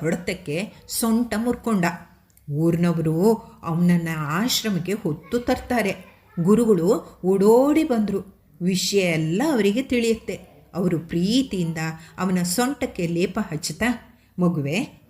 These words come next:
ಆನೆ ಹಾಗೆ ಸಿಟ್ಟಿನಿಂದ ಓಡಿ ಬರ್ತಾ ಇದ್ರು, ಮಾವುತ ದೂರ ಹೋಗು ಅಂತ ಕೂಗ್ತಾ ಇದ್ರು,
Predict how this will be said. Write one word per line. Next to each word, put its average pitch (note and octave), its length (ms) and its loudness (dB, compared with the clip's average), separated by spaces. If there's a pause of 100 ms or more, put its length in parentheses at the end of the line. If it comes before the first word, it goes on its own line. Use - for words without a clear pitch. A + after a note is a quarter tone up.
(400)
ಆನೆ E4 360 0
ಹಾಗೆ G3 340 0
ಸಿಟ್ಟಿನಿಂದ C#4+ 720 0
ಓಡಿ G3+ 380 2
ಬರ್ತಾ F#3 440 -2
ಇದ್ರು, F#3+ 680 -2 (200)
ಮಾವುತ F#3+ 400 0 (460)
ದೂರ C4+ 280 4 (160)
ಹೋಗು A#3 500 2
ಅಂತ B3 240 -2
ಕೂಗ್ತಾ A3+ 520 -6
ಇದ್ರು, E3+ 400 -2